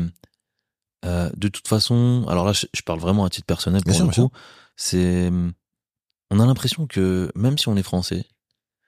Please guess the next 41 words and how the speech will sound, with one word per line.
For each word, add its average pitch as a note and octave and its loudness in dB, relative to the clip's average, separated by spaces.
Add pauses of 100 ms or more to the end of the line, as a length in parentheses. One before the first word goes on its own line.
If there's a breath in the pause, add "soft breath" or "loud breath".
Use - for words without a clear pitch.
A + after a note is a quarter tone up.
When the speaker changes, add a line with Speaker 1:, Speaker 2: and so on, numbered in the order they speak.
(200)
Speaker 1:
même G#2+ 2
si - 0
on A#2 2
a G2 2
des F2 -2
origines, E2+ -2 (1120 soft breath)
euh, F2 -6 (800)
on G2+ 4
a G#2+ 6
encore A2+ 2
du F2+ -2
mal A2+ 4
à, E2+ -2
enfin, F2 -4
on E2+ 0
a E2+ 0
encore D#2+ -8
du E2+ -8
mal. F2 -6 (120)
Les F#2 4
gens A#2 2
ont F#2 2
encore F#2+ -4
du F2+ -2
mal G#2+ 2
à, E2+ -4
à F2+ -6
comprendre G#2+ -2
qu'on F2 -2
est G2+ 2
français, F#2 -4 (340)
même F#2 2
si - -4
on F2 0
a E2 0
des D#2+ -2
origines. E2+ -4
Et, G2 2
Speaker 2:
Ouais. D#2 -8 (260)
Speaker 1:
et, A2 2
euh, E2+ 0